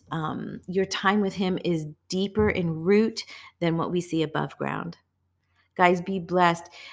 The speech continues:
Um, in April, we're going to be doing one that we have done before. I just really felt like, um, we spent, it was really deep, right? Going through Song of Solomon. It's such a deep, deep book. And I think God wants to wash us with his water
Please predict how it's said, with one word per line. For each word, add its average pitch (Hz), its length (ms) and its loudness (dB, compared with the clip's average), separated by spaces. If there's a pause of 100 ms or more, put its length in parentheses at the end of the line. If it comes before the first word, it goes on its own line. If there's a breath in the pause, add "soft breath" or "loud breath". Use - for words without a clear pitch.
(140 loud breath)
Um, 165 340 6 (340)
in 196 220 4
April, 226 360 6
we're 220 120 6
going 196 360 4
to 196 140 -4
be 190 120 -2
doing 190 340 2
one 185 200 2
that 180 200 0
we 190 220 2
have 180 180 -2
done 185 240 0
before. 180 600 0
I 180 140 -2
just 175 280 -4
really 175 160 -2
felt 175 260 0
like, 165 420 -2 (400 loud breath)
um, 156 560 -2 (120)
we 185 80 -6
spent, 175 400 -2
it 180 100 -2
was 170 180 -2
really 180 220 0
deep, 196 420 0 (160)
right? 202 280 2
Going 202 300 2
through 214 240 0
Song 202 260 0
of 233 80 -2
Solomon. 196 440 2
It's 185 140 -6
such 180 200 0
a 160 240 -4
deep, 196 360 -6
deep 180 280 -6
book. 180 260 0 (520 loud breath)
And 180 260 2
I 190 140 -2
think 190 300 -4 (120)
God 175 280 4
wants 175 300 -2
to 175 100 0
wash 170 340 2
us 170 140 -6
with 160 140 -2
his 165 300 -2
water 165 560 2